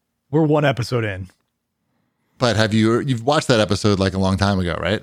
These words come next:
Speaker 2: Or no?
Speaker 1: Last night.
Speaker 2: Oh, perfect. How do you like it? <laughs>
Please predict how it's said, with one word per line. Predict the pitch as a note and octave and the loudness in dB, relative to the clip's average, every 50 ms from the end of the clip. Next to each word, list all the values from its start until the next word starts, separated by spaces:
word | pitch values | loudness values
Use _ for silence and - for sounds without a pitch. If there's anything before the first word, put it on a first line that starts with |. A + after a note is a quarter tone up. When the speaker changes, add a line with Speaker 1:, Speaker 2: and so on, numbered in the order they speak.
| - - | -8 -10
Speaker 2:
Or | G2 F#2 | -8 -6
no? | F2+ D#2+ - - - _ _ _ _ _ _ _ _ _ _ _ _ _ _ _ - | -6 -6 -8 -10 -16 _ _ _ _ _ _ _ _ _ _ _ _ _ _ _ -6
Speaker 1:
Last | B2 A#2+ A#2 - - | -4 -4 -4 -4 -6
night. | B2 G2+ F#2+ F2+ - | -8 -8 -8 -6 -2
Speaker 2:
Oh, | G3+ G#3+ B2+ | -2 -2 -2
perfect. | - - G#3+ A#3 A3+ C#3 F#2 - | 0 0 0 0 0 -2 -6 -4
How | - A2+ A2+ | -2 0 2
do | B2 | 2
you | B2+ | 2
like | C3 D3 D3+ - | 2 2 0 0
it? | G2 - - _ _ _ _ _ _ _ _ _ _ _ _ _ _ _ - | -4 -6 -6 _ _ _ _ _ _ _ _ _ _ _ _ _ _ _ -16
<laughs> | - D#5 D#5 F5 | -12 -8 -4 -2